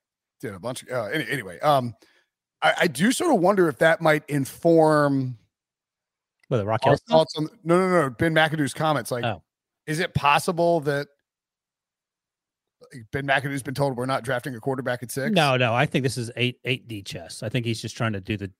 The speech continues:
Speaker 2: double drinks reverse. Like, he's, he's
Speaker 1: Double
Speaker 2: swing-
Speaker 1: Uno, Uno reverse? He's trying to
Speaker 2: Uno,
Speaker 1: Uno
Speaker 2: Uno reverse. He's doing, he's, he's switching the tables around like in Princess Bride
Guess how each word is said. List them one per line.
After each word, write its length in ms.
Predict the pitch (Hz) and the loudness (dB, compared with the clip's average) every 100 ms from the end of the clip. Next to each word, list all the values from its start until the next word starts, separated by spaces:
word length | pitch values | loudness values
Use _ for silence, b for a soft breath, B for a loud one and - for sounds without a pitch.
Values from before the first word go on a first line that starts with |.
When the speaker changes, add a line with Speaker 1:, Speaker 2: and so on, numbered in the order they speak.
| _ | _
Speaker 2:
double 320 | - 104 98 95 | -4 -4 -6 -10
drinks 320 | - 104 - | -8 -8 -8
reverse. 480 | 101 92 95 - - - _ _ _ - | -12 -8 -6 -6 -10 -20 _ _ _ -4
Like, 80 | |
he's, 180 | 143 135 | 0 0
he's 240 | 156 147 170 | 2 2 4
Speaker 1:
Double 180 | 185 185 | 4 4
Speaker 2:
swing- 120 | 180 | 4
Speaker 1:
Uno, 240 | 185 180 180 170 | 4 2 0 0
Uno 180 | 170 | 4
reverse? 420 | 165 151 165 190 - | 4 4 2 0 -6
He's 120 | 139 | -4
trying 140 | 156 | 0
to 60 | 139 | 2
Speaker 2:
Uno, 180 | 143 135 | 2 2
Speaker 1:
Uno 80 | 127 | 2
Speaker 2:
Uno 100 | 123 | 4
reverse. 400 | 113 107 101 - | 2 2 -2 0
He's 140 | 127 | -2
doing, 300 | - 147 143 | 2 2 2
he's, 280 | 123 139 - | 0 -2 -4
he's 200 | 160 139 | -6 -4
switching 240 | 180 165 | -2 0
the 80 | 156 | 2
tables 300 | 143 139 127 | 2 2 0
around 280 | 113 113 110 | 2 2 2
like 200 | 107 107 | 0 0
in 100 | 104 | -2
Princess 320 | 95 113 - | -2 -6 -6
Bride 380 | - 95 90 85 | -10 -8 -8 -10